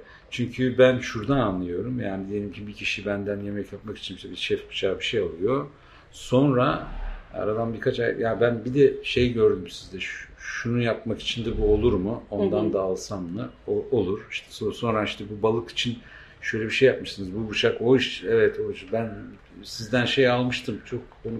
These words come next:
Speaker 1: kullanıyorum. Bir de şu var da şöyle bir şeyim yok." De anlıyorum ki evet orası artık yaşamaya başlamış. İkinci
Speaker 2: Evet.
Speaker 1: bıçak, üçüncü bıçak alınıyorsa zaten artık evde, e, sistemli bir şekilde, e, yemek pişiriliyor demektir.
Speaker 2: Evet,
Speaker 1: Ben
Speaker 2: biraz fonksiyonu, e, hadisesi tabii, e,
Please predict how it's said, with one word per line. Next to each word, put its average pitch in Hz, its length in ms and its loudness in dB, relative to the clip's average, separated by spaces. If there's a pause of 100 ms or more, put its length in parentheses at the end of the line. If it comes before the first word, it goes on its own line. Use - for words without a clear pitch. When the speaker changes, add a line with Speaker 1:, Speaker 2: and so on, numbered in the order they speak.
Speaker 1:
kullanıyorum. 117 480 -2
Bir 110 60 -10
de 107 60 -8
şu 139 220 -2
var 160 200 2
da 101 120 4 (340)
şöyle 135 320 8
bir 117 60 0
şeyim 120 320 4
yok." 113 260 2 (120)
De - 60 -2
anlıyorum 143 540 4
ki 156 140 4
evet 113 240 10
orası 110 340 4
artık 98 240 -4
yaşamaya 101 460 -2
başlamış. 104 520 -2 (360)
İkinci 123 340 6
Speaker 2:
Evet. 113 100 4
Speaker 1:
bıçak, 107 340 6
üçüncü 113 380 -4
bıçak 104 280 -2
alınıyorsa 127 640 0 (360)
zaten 107 140 -2
artık 104 320 -4 (220)
evde, 104 380 4 (640)
e, 90 440 -6
sistemli 107 540 2
bir - 40 -4
şekilde, - 480 -2 (100)
e, 95 240 -4
yemek 101 320 -6
pişiriliyor 92 460 -2
demektir. 82 440 -14
Speaker 2:
Evet, 226 240 8
Speaker 1:
Ben - 80 -4
Speaker 2:
biraz 220 320 4
fonksiyonu, 233 800 4
e, 175 500 2
hadisesi 160 600 2
tabii, 180 240 -2
e, - 320 -4